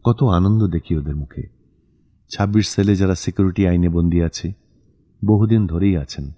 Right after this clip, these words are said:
ধীরেনবাবু ওখানে ফুলের বাগান করেন। আমি শুনেছি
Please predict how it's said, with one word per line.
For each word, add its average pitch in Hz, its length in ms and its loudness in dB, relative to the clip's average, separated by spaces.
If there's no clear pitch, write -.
ধীরেনবাবু 95 540 2
ওখানে 92 240 -2
ফুলের 87 340 -2
বাগান 78 320 -2
করেন। 69 280 -8
আমি 104 120 2
শুনেছি 110 440 2